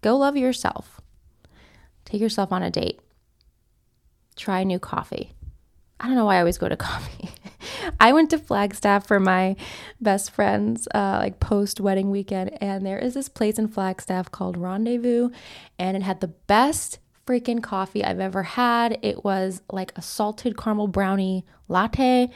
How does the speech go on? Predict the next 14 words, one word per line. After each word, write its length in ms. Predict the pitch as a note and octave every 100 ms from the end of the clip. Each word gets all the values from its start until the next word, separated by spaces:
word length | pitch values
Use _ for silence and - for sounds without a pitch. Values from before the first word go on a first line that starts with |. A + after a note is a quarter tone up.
| - - _ _
and 120 | A#3 B3
I'm 100 | B3
like, 160 | B3
"This 180 | C4+ -
is 100 | D#4
never 220 | G3 G3
gonna 140 | F#3+ G3
be 120 | G3
good. 400 | E3+ F#3+ G#3 C4 - _ _ _ _ _ _ _ _ -
It's 100 | G3+
gonna 160 | F#3+
be 80 | F#3+
too 200 | F#3 G3
sweet." 380 | F3+ F3 A3+ -